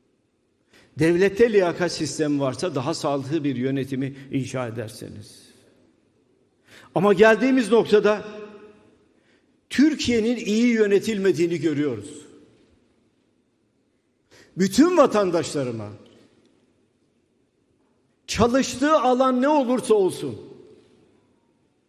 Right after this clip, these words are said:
seslenmek isterim. Siz de görüyorsunuz, ben de görüyorum. Sizin evladınız da görüyor, ben de görüyorum. Sizin eşiniz de görüyor, ben de görüyorum. Türkiye iyi yönetilmiyor.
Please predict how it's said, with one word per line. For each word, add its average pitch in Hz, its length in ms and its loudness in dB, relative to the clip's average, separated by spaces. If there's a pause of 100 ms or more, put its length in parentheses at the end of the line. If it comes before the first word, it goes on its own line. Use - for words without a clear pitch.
(280)
seslenmek 202 680 -2
isterim. 127 360 -6 (1700)
Siz 294 380 4
de 277 100 4
görüyorsunuz, 240 680 2
ben 254 180 4
de 285 80 2
görüyorum. 165 520 0 (1120)
Sizin 220 420 0
evladınız 269 680 2
da 254 80 8
görüyor, 254 400 2
ben 247 200 2
de 262 80 2
görüyorum. 170 760 -2 (200)
Sizin 226 420 2
eşiniz 285 500 2
de 269 100 2
görüyor, 254 460 2
ben 233 200 2
de 254 80 6
görüyorum. 160 520 0 (720)
Türkiye 220 420 0
iyi 180 160 -4
yönetilmiyor. 127 680 -4